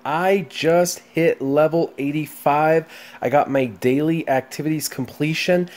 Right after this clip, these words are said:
and after I got my daily activities completion, I got a note from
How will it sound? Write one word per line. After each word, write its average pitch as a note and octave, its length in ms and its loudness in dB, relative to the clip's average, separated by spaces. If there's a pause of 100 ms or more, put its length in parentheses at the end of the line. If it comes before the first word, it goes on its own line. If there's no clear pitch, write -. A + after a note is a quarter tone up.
(280)
and C3 200 0 (200)
after E3+ 540 0
I E3 40 0
got D#3+ 180 2
my D3 80 0
daily D3 300 0
activities C#3+ 380 -4
completion, D3 680 -2 (100)
I B2+ 160 2
got B2+ 400 2
a B2 320 0 (240)
note C3 600 4 (300)
from C#3 680 2